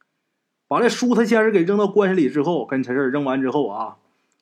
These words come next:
这陈氏说：“你把你自己内裤脱下搭肩膀上。”王小山心知道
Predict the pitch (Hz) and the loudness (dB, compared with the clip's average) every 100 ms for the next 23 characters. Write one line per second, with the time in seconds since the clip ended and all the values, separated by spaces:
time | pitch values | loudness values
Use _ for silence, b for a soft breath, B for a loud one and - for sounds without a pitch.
0 | _ - 127 120 120 139 117 123 117 139 | _ -4 -4 -4 -2 -2 0 -2 0 0
1 | 135 - 120 107 147 131 110 180 165 214 | -4 -6 -6 -4 -6 -8 -2 0 0 0
2 | 185 - 127 113 113 - - 120 113 110 | -2 -4 -8 -6 -8 -8 -6 -4 -4 -4
3 | - - _ _ _ _ _ _ _ _ | -8 -20 _ _ _ _ _ _ _ _
4 | _ _ _ _ _ _ 120 139 113 135 | _ _ _ _ _ _ -6 -6 -6 -10
5 | - 139 131 127 127 - | -8 -6 -6 -8 -10 -12